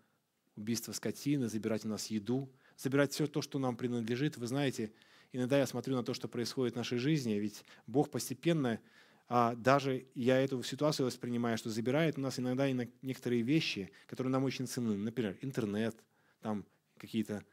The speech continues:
сообщ-, Instagram, Facebook или что-нибудь еще. То, в чем мы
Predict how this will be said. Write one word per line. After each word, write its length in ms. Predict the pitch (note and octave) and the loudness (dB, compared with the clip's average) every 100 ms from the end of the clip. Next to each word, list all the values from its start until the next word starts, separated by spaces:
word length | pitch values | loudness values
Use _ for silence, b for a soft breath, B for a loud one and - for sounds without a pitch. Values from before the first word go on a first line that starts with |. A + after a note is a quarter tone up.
| b b | b b
сообщ-, 320 | - A2 - | -4 -2 -2
Instagram, 640 | D#3 - G#2 G#2 A2 A#2+ G#2 | -4 -2 -2 2 0 0 -4
Facebook 640 | C3+ C3+ G#2 F#2 A#2+ A#2+ | 0 0 0 -2 -4 -4
или 120 | G#2+ | -8
что-нибудь 400 | G#2+ - A#2 G#2+ | -8 -6 -4 -4
еще. 360 | A2 - B2 A2 - b _ | -6 -6 -6 -6 -8 b _
То, 140 | F#3 | -4
в 60 | E3+ | -4
чем 200 | - F3 | -4 -2
мы 260 | D#3+ D3 | 0 -2